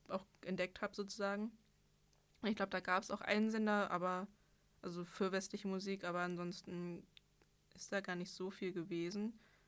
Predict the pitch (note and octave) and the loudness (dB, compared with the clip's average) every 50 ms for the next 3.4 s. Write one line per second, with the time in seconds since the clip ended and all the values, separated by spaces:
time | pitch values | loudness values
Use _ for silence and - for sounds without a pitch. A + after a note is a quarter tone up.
0 | - _ _ _ _ _ _ - G3+ F#3+ F#3+ - G3 F#3 F#3 - A3 A3 A#3 A#3+ | -20 _ _ _ _ _ _ 0 0 0 2 4 2 2 2 2 0 0 0 0
1 | - - F#3 F3+ F3+ F3+ F3 F3+ - - - F3 F3+ F3+ - - F3+ F3 F#3+ F#3+ | 0 2 2 2 2 2 0 0 0 0 -2 -2 -2 -2 0 0 2 2 4 2
2 | F#3+ F#3 F#3 F#3 F3+ F#3 F3+ F3 F3 F3 F3 - - G3 F#3 F#3+ F#3 F3+ F3+ F#3 | 2 0 0 0 0 0 0 0 0 -2 -4 -4 -6 -8 -6 -2 -2 0 0 -2
3 | F#3+ F#3+ F3+ F3+ - - - - | -2 -4 -6 -8 -8 -10 -10 -10